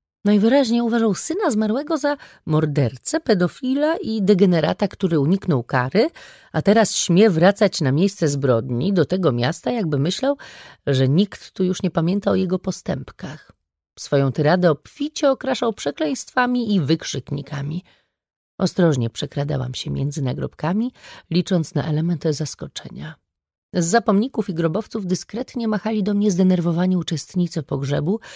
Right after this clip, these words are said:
a ja uspokajająco kiwałam im głową. Miałam nadzieję, że obejdzie się bez strzelaniny, mimo to przezornie wyciągnęłam z kabury Glocka. Facet nie wyglądał najlepiej.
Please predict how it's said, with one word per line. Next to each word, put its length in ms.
a 80
ja 200
uspokajająco 920
kiwałam 640
im 260
głową. 560
Miałam 240
nadzieję, 360
że 100
obejdzie 320
się 140
bez 220
strzelaniny, 840
mimo 220
to 120
przezornie 720
wyciągnęłam 640
z 80
kabury 380
Glocka. 560
Facet 760
nie 140
wyglądał 560
najlepiej. 800